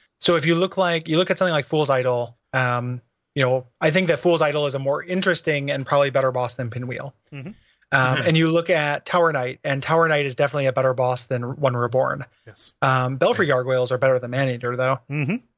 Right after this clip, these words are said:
Speaker 1: Like,
Speaker 3: Oh, for sure.
Speaker 1: it's, it's a really similar idea, but it's just executed much better.
Speaker 2: Yeah.
Speaker 1: So it's something they actually evolved and, and got better rather than just kind of rehashed or, uh, actually made worse.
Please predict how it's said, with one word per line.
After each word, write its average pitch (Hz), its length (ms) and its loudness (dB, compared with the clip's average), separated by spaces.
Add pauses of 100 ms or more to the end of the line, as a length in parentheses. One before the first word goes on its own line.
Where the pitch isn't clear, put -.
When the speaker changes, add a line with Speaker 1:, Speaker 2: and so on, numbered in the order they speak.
Speaker 1:
Like, 143 280 2
Speaker 3:
Oh, - 40 -6
for - 80 -8
sure. 131 120 2
Speaker 1:
it's, - 200 -6
it's 175 140 -2
a 170 60 2
really 190 180 4
similar 160 360 2
idea, 143 500 2
but 139 120 0
it's 131 120 -4
just 147 180 -2
executed 131 500 -4
much 123 200 -2
better. 120 420 -4
Speaker 2:
Yeah. - 160 -10 (480)
Speaker 1:
So 151 160 2
it's 143 80 0
something 185 200 2
they 160 100 2
actually 156 340 0
evolved 143 560 2
and, 139 340 -4
and 135 260 0
got 131 180 2
better 170 240 2
rather 143 260 0
than 139 140 -6
just 127 140 -8
kind 139 100 -4
of 127 100 -8
rehashed 139 640 -2
or, 131 600 0 (480)
uh, 127 340 0
actually 139 340 0
made 127 220 -4
worse. - 540 -8